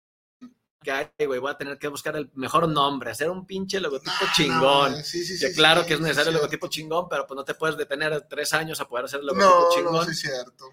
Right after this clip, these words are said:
Speaker 1: Haz el logotipo que puedas, obviamente, o sea, y yo más como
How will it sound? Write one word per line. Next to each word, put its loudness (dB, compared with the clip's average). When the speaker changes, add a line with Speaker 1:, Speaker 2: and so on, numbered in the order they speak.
Speaker 1:
Haz -4
el 0
logotipo -4
que -8
puedas, 0
obviamente, -4
o -6
sea, -8
y -12
yo -4
más -8
como -18